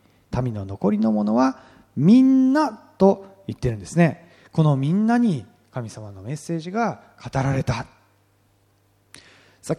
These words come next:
今日、この御言葉が誰に語られているんでしょうか？誰が神殿を建て直すのでしょうか？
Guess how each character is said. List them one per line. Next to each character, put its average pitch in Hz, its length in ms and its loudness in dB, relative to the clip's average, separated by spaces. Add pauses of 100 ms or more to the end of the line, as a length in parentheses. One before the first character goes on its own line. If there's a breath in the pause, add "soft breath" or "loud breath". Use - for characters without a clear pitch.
今 277 320 4
日、 92 100 -12 (500)
こ - 160 0
の - 360 0
御 131 100 -2
言 - 0 -
葉 104 360 -6
が 101 240 -12 (460)
誰 135 220 0
に 214 140 2
語 160 100 -2 (140)
ら 104 100 -8
れ 98 80 -10
て 107 120 -12
い 107 40 -10
る 98 80 -16
ん 98 40 -16
で 92 80 -16
し 92 100 -16
ょ 107 40 -12
う 95 60 -18
か？ 214 240 -4 (760 soft breath)
誰 247 280 2
が 262 300 0
神 214 280 -4
殿 240 160 0
を 208 40 -4
建 123 120 -8
て 127 120 -8
直 156 180 0
す 160 120 -8
の 127 80 -4
で 104 100 -12
し - 100 -10
ょ 98 60 -14
う 87 40 -20
か？ - 240 -16